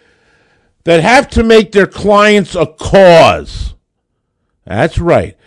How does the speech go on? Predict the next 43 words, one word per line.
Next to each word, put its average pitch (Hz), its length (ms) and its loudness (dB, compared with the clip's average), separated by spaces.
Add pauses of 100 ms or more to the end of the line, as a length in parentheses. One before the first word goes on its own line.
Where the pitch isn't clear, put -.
(240)
That 110 220 -2
have 175 380 0
to 247 100 -2
make 202 260 0
their 180 140 -2
clients 170 520 -2
a 156 60 -4
cause. 110 480 -6
And 120 80 -8
let 180 80 -8
me 208 80 -8
tell 139 220 -8
you 95 80 -12
something. - 380 -20 (540)
You're 107 120 -8
damn 165 340 -2
right 156 180 2
every 104 220 -2
one 98 160 -8
of 92 80 -10
my 87 140 -14
clients 90 520 -12
is 80 120 -12
a 73 60 -20
cause. - 640 -18 (840)
It's - 80 -20
a - 60 -20
cause 156 360 0
for 135 120 -10
justice. 143 680 -6 (380)
It's - 120 -20
a - 40 -8
cause 147 400 0
for, 110 360 -6 (520)
for 117 160 -6
freedom. 185 720 -2 (1500)
And 131 120 -14
by 160 120 2
making 208 360 -2
her, 196 320 0
quote, 202 360 2
a 165 40 -2
cause, 165 800 0